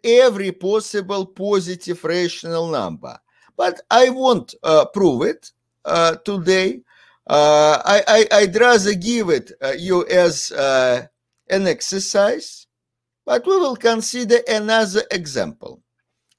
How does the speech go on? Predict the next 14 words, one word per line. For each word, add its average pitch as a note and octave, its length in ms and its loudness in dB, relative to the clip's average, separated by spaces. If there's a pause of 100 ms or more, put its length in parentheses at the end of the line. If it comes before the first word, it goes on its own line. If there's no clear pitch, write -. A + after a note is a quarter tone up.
Assume F4+ 540 0
that, G3 360 0
uh, E3 240 4 (180)
uh, D3+ 380 4
you A#3 460 -6
are G#3 240 2
developing G3 800 -2
some G#3 480 -2
programming G#3+ 640 2
language. A#2+ 760 -6 (640)
In G#3 200 -2
programming G#3 1080 -2
languages, F#3 920 -8
uh, E3+ 160 4